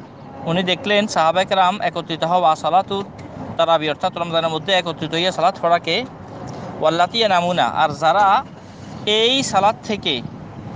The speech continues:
যে ঘুমিয়ে পড়ে, অর্থাৎ নামাজ না পড়ে ঘুমাইয়ে পড়ে, আফজাল মিনাল্লাতী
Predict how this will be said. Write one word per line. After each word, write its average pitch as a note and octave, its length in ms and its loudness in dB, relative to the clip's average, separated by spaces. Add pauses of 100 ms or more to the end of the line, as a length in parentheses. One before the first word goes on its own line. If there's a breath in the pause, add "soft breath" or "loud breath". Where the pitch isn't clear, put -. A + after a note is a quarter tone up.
(600)
যে D3 440 2 (160)
ঘুমিয়ে A3 280 4
পড়ে, E3+ 240 2
অর্থাৎ E3 340 2 (360)
নামাজ F3+ 340 2
না G#3+ 100 0
পড়ে G#3 200 -2
ঘুমাইয়ে F3+ 340 2
পড়ে, D#3 280 0
আফজাল F#3+ 500 0
মিনাল্লাতী F#3+ 800 -2